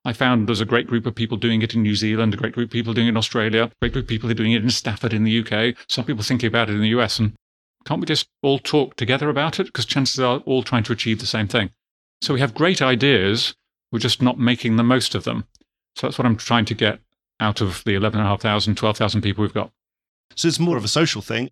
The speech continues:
Speaker 2: or are there business structures and actual financial incentives in there? 'Cause it's quite hard to do those,
Speaker 1: No, so
Speaker 2: but
Speaker 1: it's a mindset. You're right. It's exactly a mindset. But what we have done in twenty twenty-two is change the comp system completely, the compensation system completely,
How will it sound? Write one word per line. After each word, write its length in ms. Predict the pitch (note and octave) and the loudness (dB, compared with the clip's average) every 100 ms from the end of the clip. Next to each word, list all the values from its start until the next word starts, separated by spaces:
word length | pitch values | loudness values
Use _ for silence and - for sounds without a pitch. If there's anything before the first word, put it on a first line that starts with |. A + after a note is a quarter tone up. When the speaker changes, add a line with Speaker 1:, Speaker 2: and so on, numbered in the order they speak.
| _ | _
Speaker 2:
or 340 | - C3 B2+ B2+ | -8 -2 0 2
are 140 | B2 | 2
there 160 | B2 A2+ | 2 0
business 340 | C3+ A#2 A2+ | 0 0 0
structures 400 | - B2+ - A2 | -2 -2 -2 -2
and 180 | - A#2 | 0 0
actual 280 | A2 - A2 | 0 -2 -4
financial 580 | - A#2 A2+ B2+ - | -2 0 0 0 0
incentives 840 | A2 G#2+ - B2+ C3 D3 C3+ - - _ | 0 0 0 0 0 0 -2 -4 -6 _
in 180 | B2+ B2 | -6 -4
there? 180 | B2+ C#3 | -2 -2
'Cause 80 | D#3 | -2
it's 140 | - | 0
quite 200 | - D#3 | 2 4
hard 220 | B2+ C#3 | 4 4
to 80 | - | 2
do 240 | G2+ C3+ B2+ | 0 2 2
those, 180 | F2+ | 0
Speaker 1:
No, 140 | E3+ E3 | 4 4
so 100 | D3+ | 4
Speaker 2:
but 80 | E3+ | 4
Speaker 1:
it's 160 | G3 | 6
a 40 | D#3+ | 6
mindset. 480 | E3 F#3+ - B2 | 6 4 4 2
You're 100 | C#3+ | 4
right. 160 | C#3 B2 | 4 4
It's 100 | A#2 | 2
exactly 400 | B2 D#3 F3 F3 | 2 2 2 2
a 60 | C#3 | 4
mindset. 720 | B2+ A2+ G2+ A#2 - - - | 4 4 2 0 0 -2 -6
But 140 | C#3 | -2
what 160 | C#3+ C#3+ | 2 2
we 80 | C3 | 4
have 240 | D#3 B2+ | 2 4
done 180 | A#2 G#2+ | 2 4
in 140 | G#2 | 2
twenty 240 | - G#2+ G#2+ | 0 0 2
twenty-two 500 | A2+ G#2+ - A2+ A#2+ | 0 -2 -2 -2 0
is 160 | A#2 | -4
change 420 | - C#3+ A#2+ A2 - _ _ | -2 0 2 0 -6 _ _
the 100 | - | -10
comp 300 | - - C3 | -2 2 2
system 340 | - A2 - G#2 | 2 -2 -2 -2
completely, 360 | A#2 G#2+ A#2 A2 | 0 0 0 0
the 60 | |
compensation 520 | A2 B2+ G#2 A#2 A2 | 0 0 2 0 2
system 340 | A2+ A2+ - A2 | -2 -2 -2 0
completely, 540 | G#2 A#2+ A2 G2+ G2+ | 0 0 -2 0 -2